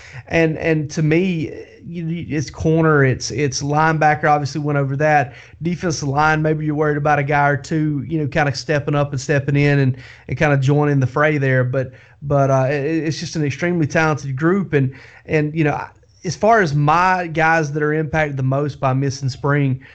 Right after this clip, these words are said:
um, I've got, I've got one, and then I've got one maybe, one potential guy. And, and my, my one guy is Tyrique Stevenson. Um,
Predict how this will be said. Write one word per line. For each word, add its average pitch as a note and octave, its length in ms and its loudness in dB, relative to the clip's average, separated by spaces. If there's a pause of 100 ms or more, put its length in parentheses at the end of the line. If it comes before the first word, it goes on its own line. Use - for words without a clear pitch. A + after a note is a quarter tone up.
(240)
um, C#3+ 400 0 (160)
I've G3+ 200 -2
got, G3 200 2 (140)
I've F3 160 -2
got F#3 220 2
one, E3 340 0
and E3+ 140 -2
then E3+ 80 2
I've D#3+ 160 0
got D#3 220 2
one D#3 300 -2
maybe, C3+ 440 -2 (160)
one D3+ 200 0
potential C3 600 -2
guy. C#2+ 340 -10
And, D3+ 220 0
and D3+ 200 0
my, D3+ 340 0 (300)
my D#3+ 240 2
one G#3 300 2
guy D#3+ 280 4
is C3 340 0
Tyrique C#3+ 400 0
Stevenson. B2 640 -4 (400)
Um, C3 420 -2